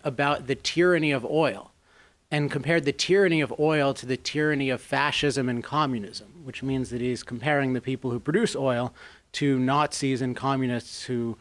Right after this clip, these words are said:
uh, directly or indirectly killed over a hundred million, uh, people in the twentieth century.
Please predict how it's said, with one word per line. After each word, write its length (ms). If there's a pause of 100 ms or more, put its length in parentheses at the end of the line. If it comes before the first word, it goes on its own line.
(380)
uh, 160
directly 360
or 80
indirectly 480
killed 420
over 280
a 60
hundred 340
million, 480 (460)
uh, 80 (160)
people 420 (240)
in 60
the 80
twentieth 360
century. 440